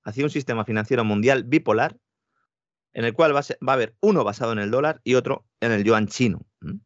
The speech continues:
En esa pugna para ver quién lidera, ¿no? En este proceso de desacoplamiento de China del dólar, la avanzadilla la ha protagonizado Rusia, o mejor dicho, Ucrania, pero no ahora.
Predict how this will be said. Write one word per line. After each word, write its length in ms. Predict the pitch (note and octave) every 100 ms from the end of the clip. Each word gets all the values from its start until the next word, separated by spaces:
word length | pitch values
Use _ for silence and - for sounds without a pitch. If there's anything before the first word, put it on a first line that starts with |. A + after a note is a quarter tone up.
| _
En 140 | F#2+
esa 220 | G#2+ A#2
pugna 340 | B2+ B2+ C#3 -
para 180 | F#2
ver 260 | F2+ A2+ -
quién 200 | - G2+
lidera, 340 | F2 C#2+ C2+ C#2
¿no? 180 | G#2 - _ -
En 100 | C3+
este 220 | F#3+ C#4+
proceso 600 | B3+ C4 A3 G#3 C#3+ F#3+ _ _ _ _ _ _ -
de 60 |
desacoplamiento 680 | G#2 G2+ G2+ F#2 G2 B2+ C3+
de 120 | B2 G#2+
China 360 | C3 A2+ G#2+
del 140 | G2 F#2+
dólar, 380 | B2 F#2 G2 _ _ _ _ _ _ _
la 80 | G#2
avanzadilla 720 | A#2 A2+ A2+ G#3 G3+ D#3+ - _ _
la 220 | G2 G2+
ha 60 | A2
protagonizado 640 | A#2 G#2 F#2+ F#2 G2+ G2
Rusia, 420 | D#3 - G2 - _ _ _ - - _
o 140 | _ A#2
mejor 240 | A2+ F3+
dicho, 240 | G3+ G3 C3+
Ucrania, 520 | A2 C#3 G#2+ F2 D#2+
pero 140 | - B2
no 160 | F3
ahora. 240 | F3+ -